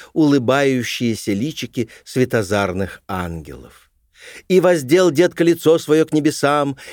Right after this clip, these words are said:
и не оглянулся назад, где висела впившаяся в него бабка,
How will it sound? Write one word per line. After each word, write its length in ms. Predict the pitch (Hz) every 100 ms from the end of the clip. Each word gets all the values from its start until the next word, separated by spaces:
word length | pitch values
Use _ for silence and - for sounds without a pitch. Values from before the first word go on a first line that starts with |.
| -
и 80 | 156
не 120 | 160
оглянулся 600 | 143 156 143 143 - 135
назад, 460 | 135 107 110 104 _ _ _ - -
где 220 | 113 127
висела 420 | 120 - 131 127
впившаяся 840 | - 139 139 - - 120 113 -
в 60 | 110
него 240 | 117 113
бабка, 640 | 110 127 143 - - 87